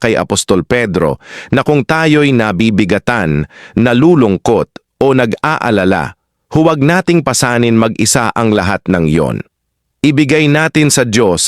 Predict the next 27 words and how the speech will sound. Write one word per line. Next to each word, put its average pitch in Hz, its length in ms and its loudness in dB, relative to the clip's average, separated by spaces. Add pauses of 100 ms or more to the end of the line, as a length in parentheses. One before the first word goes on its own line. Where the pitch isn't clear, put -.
ang 117 160 -2
ating 123 400 -2
mga 113 320 0
alalahanin, 98 800 0 (320)
ipagkatiwala 120 1040 0
natin 117 400 0
sa - 160 -2
Kanya 113 480 0
ang 101 240 0
lahat 92 320 -2 (460)
dahil 131 420 2
Siya - 160 0
mismo 117 640 0 (240)
ang 120 220 0
nagmamalasakit 110 1120 0
sa 85 340 -2
atin. 62 380 -6 (640)
Kapag 143 400 0
ikaw 165 320 0
ay 147 160 0
pagod 120 500 2 (300)
at 127 160 -4
tila 151 340 2
wala 120 320 0
ng 107 220 0
lakas, 98 500 -4 (320)
tandaan, 113 640 -2